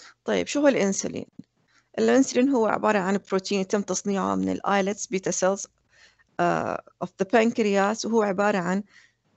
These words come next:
eighty-six amino acid proinsulin. Okay، مكون من two chain، chain A and B. ال chain A عبارة عن واحد وعشرين، آه، amino acid،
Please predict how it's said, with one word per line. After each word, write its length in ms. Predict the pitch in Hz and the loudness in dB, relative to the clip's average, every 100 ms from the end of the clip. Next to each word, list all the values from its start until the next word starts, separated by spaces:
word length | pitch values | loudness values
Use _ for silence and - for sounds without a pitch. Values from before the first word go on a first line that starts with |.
| - | -6
eighty-six 760 | - 233 254 220 - 240 247 - | 2 2 2 -2 0 0 0 0
amino 360 | 196 208 202 - | 2 2 0 -2
acid 280 | 214 247 254 - - | -2 0 -2 -2 0
proinsulin. 560 | 208 175 185 175 214 381 _ _ _ _ - | 2 0 -4 -2 -2 -2 _ _ _ _ -14
Okay، 160 | - | 0
مكون 420 | 233 233 262 240 233 | 2 2 2 4 4
من 160 | 226 | 4
two 180 | 226 233 | 2 -4
chain، 360 | 226 175 - - | -2 -2 -4 -4
chain 280 | - 226 | 2 2
A 320 | - 240 254 - | 2 0 0 2
and 240 | 226 196 | 0 0
B. 200 | - - _ _ _ _ _ _ _ _ _ _ - | -6 -14 _ _ _ _ _ _ _ _ _ _ -10
ال 60 | |
chain 260 | - 240 220 | 0 2 4
A 240 | - 226 | 4 2
عبارة 240 | 196 214 202 | 2 2 2
عن 80 | 180 | 0
واحد 220 | 214 226 | -2 -2
وعشرين، 540 | 165 - 208 190 175 | -4 -4 -2 0 -2
آه، 280 | - 151 143 - | -4 -4 -4 -2
amino 280 | 185 214 220 | 0 0 -2
acid، 300 | 233 226 | -2 -4